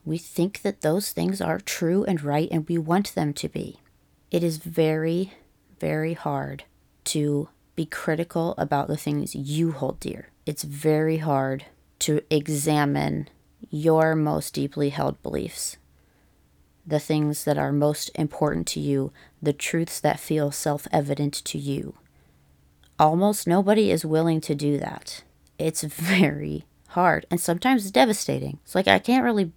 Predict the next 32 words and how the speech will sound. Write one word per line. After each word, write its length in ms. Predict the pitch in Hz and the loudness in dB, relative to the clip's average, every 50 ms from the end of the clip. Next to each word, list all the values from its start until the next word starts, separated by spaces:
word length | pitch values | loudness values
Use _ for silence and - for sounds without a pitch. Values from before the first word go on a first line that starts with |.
| _ _ _ _ - | _ _ _ _ 0
blame 240 | 180 196 226 240 233 | 2 4 4 4 4
people 480 | - 175 160 - - 139 131 - - - - _ _ _ _ _ _ | 2 -2 -4 -2 -2 -2 -2 -2 -6 -14 -20 _ _ _ _ _ _
for 200 | - - 175 170 | -4 -2 0 2
not 260 | 170 185 202 - - | 2 2 2 2 0
wanting 220 | 156 147 139 139 143 | 0 -2 -2 -2 -4
to 120 | - 156 | -6 -8
do 180 | 147 147 143 135 | -6 -4 -4 -2
that. 260 | 135 - 139 - 208 - _ _ _ | -2 -4 -4 -6 -10 -14 _ _ _
There's 240 | - 156 160 - - | -2 0 0 0 0
grief 460 | 175 151 143 147 147 170 226 226 208 | -2 0 0 2 4 6 6 6 4
involved. 560 | 165 143 135 - - - - - - - - - _ _ _ _ _ - - - | 2 0 -2 -2 -4 -6 -6 -8 -12 -14 -18 -18 _ _ _ _ _ -20 -6 0
And, 360 | - 160 160 165 170 165 156 165 156 - - - - - _ _ _ _ _ _ _ _ _ - | 2 4 4 4 4 4 2 0 -6 -10 -12 -14 -18 -20 _ _ _ _ _ _ _ _ _ 0
you 60 | 165 | 2
know, 80 | 175 190 | 2 2
it 60 | 202 | 2
takes 180 | - 196 180 - | 0 -2 0 0
a 60 | 180 | 0
lot 180 | 160 160 170 185 | 0 0 0 0
of 240 | 196 185 - - - _ _ _ _ - | 0 -2 -4 -8 -18 _ _ _ _ -16
self-reflection. 1000 | - - - 151 147 156 - - 165 - - - 151 160 - - 233 233 233 233 - _ _ _ _ | -8 -2 0 0 0 0 -2 -6 -8 -4 -2 -2 -2 -2 -2 0 0 0 0 -2 -4 _ _ _ _
You 200 | - 165 165 160 | -2 0 0 0
have 400 | 156 - - 160 160 - - - | 0 0 0 -2 -2 -2 -6 -10
to 480 | - - 165 156 151 147 147 147 156 156 - _ - - 160 | -6 -4 0 0 2 2 2 0 -2 -6 -12 _ -14 -12 -6
be 260 | 156 160 151 151 - | -2 0 0 2 2
able 320 | - - 151 151 156 151 151 | 4 4 4 4 2 0 0
to 500 | - - - 143 143 143 147 143 143 147 - - _ _ _ | -2 -2 0 2 4 4 4 4 2 0 -4 -10 _ _ _
look 180 | - - 165 - | -2 -2 0 2
at 100 | 208 - | 2 2
yourself 300 | - 190 - 190 180 - | 2 2 2 0 0 2
critically 560 | - - 170 185 196 - - 160 151 147 - - _ - - - - _ _ _ _ _ _ _ - | 0 0 0 0 0 0 0 2 2 2 0 -4 _ -18 -20 -20 -20 _ _ _ _ _ _ _ -2
without, 440 | 185 165 170 170 185 190 196 - - | 2 2 4 6 6 6 6 4 2
like, 380 | 170 165 156 - - - - | -2 -4 -4 -4 -10 -20 -20